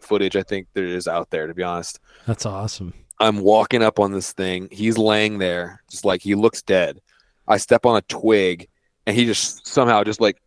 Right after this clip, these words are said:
Speaker 1: just, like, squirms up and gets up and starts running. And I just, like, like, thank God that I have, like, a waterfowl, like, instinctual shooting
Speaker 2: <laughs> Yeah,
Speaker 1: background.
Speaker 2: right.
Speaker 1: 'Cause I just, I just pull up the muzzleloader and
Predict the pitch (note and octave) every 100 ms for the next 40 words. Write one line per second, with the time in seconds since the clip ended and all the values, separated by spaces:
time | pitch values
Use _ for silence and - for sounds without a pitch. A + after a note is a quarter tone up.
0 | _ - A#2+ - - B2 A#2 G#2 - -
1 | - A2+ A#2+ B2 B2+ A#2+ A2 G2+ G2+ G2
2 | F2+ - G#2+ G2+ A2+ - G#2+ G#2 G#2 -
3 | G2+ F#2+ F#2 G2 F#2+ E2+ D#2 _ _ -
4 | _ - A2 G#2+ G#2+ A2+ - A2 G2+ -
5 | - _ _ _ _ _ _ G2+ - A2+
6 | A#2 G#2+ G#2+ G#2+ G#2+ G#2 G2 F#2+ F#2 F2
7 | F2 F2 _ _ _ _ - F#2 G2 G2
8 | G#2+ G2 G2 G2 F#2 - G2 - G#2 F#2+
9 | G#2+ G2+ F#2 - F#2+ G2+ G#2 A#2+ A#2+ A#2+
10 | A2 A2 A#2 A2+ B2 - - A2 A2+ A#2+
11 | - - A#2 A#2+ - A#2 B2 A2+ A2 G#2
12 | A#2 A#2 A2+ G#2